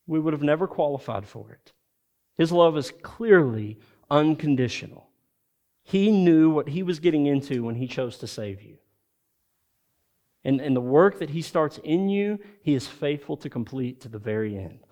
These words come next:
Of this, I'm sure. Amen? And the main point of all of this, Jesus gets to in, in verse thirty-four.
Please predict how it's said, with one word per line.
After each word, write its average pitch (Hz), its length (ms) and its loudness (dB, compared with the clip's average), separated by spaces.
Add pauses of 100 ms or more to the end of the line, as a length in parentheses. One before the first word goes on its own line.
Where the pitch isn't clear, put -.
(160)
Of 120 220 -10
this, 143 260 2
I'm 101 180 -8
sure. - 380 -16 (880)
Amen? 196 480 -2 (2000)
And 135 120 2
the 123 40 2
main 202 340 6
point 180 340 2
of 139 100 -2
all 175 280 6
of 127 160 -2
this, 98 240 -12
Jesus 147 340 -6
gets 156 280 0
to 143 200 -2
in, 117 160 -4 (460)
in 127 120 -2
verse 143 220 2
thirty-four. 139 680 -2